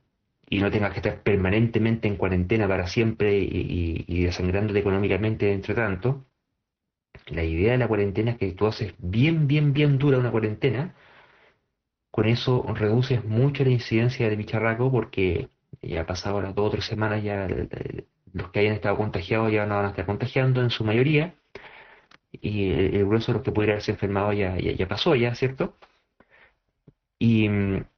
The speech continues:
acto seguido, pero con eso lo que hace es bajar mucho la cantidad de contagiados que están dando vuelta.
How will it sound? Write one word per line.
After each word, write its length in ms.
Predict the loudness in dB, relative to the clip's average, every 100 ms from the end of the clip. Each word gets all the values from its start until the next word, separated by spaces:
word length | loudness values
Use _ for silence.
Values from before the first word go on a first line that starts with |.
| -6
acto 240 | -2 -2
seguido, 600 | 0 2 4 2 0 -4 -2
pero 100 | 2
con 100 | 2
eso 120 | 2
lo 100 | 0
que 60 | 0
hace 180 | 0 0
es 60 |
bajar 260 | 0 0 4
mucho 400 | 6 4 2 0
la 100 | 0
cantidad 460 | -2 -2 0 2
de 80 | 2
contagiados 480 | 0 -2 -4 -6 -6
que 80 | -8
están 180 | -8 -6
dando 260 | -4 -2
vuelta. 340 | -2 -4 -12